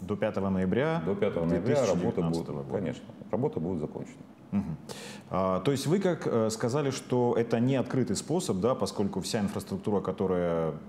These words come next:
Speaker 1: есть уже, скажем так, на земле, она вообще никаким образом не будет затронута,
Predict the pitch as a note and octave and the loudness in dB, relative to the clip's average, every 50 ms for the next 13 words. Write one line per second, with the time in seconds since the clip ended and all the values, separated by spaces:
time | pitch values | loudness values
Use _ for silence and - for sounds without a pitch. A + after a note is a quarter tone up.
0 | - E2 - E2+ F2+ F2 E2 G2+ G#2+ G2 - - F#2+ F2+ E2 G2+ G#2 F#2+ F2+ E2+ | -10 -8 -6 -4 -4 -2 2 2 2 2 0 -2 -4 -2 0 2 2 4 4 2
1 | D#2+ D#2+ - - F2+ D#2+ F2 F2 E2 F#2 E2+ - F#2 F2+ F2 G2 G#2+ A#2 D3 E3 | 2 0 0 -2 -2 0 0 0 0 -2 -2 -2 -2 -2 0 2 2 2 4 2
2 | D#3+ - A#2 A2+ B2 A#2 G2+ G#2+ B2 B2 B2 - - - F3+ E3+ D#3 D3+ C3+ C3 | 2 2 2 2 2 2 4 4 4 2 2 0 -2 0 0 0 0 0 -2 -2
3 | - B2 C#3+ C#3 A#2+ A2 G2+ A2 G2+ G2+ G#2 G2+ G#2+ G2+ F#2+ - - - - B3 | 0 0 2 2 2 2 2 2 4 4 4 2 2 0 0 2 0 0 2 2
4 | F#3 G3+ F#3+ F3 - D#3 D3+ | 2 2 2 2 2 0 -2